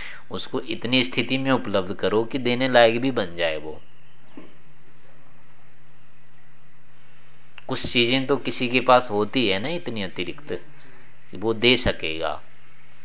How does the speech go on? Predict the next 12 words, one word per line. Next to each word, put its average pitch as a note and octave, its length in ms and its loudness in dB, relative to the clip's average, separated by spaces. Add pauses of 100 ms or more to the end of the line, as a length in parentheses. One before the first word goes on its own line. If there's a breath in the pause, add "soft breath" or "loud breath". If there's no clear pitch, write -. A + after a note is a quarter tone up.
(760 loud breath)
मान F2 120 0
ली A2+ 160 6
विद्यार्थी A2 680 4
हैं, F2+ 280 0
विद्यार्थी G2+ 640 2
के A#2 200 -2
पास G#2+ 260 2
धन G#2+ 220 0
नहीं A2+ 260 0
होगा D#2+ 280 -2
देने D#2+ 300 -2
लायक, C#2+ 340 -6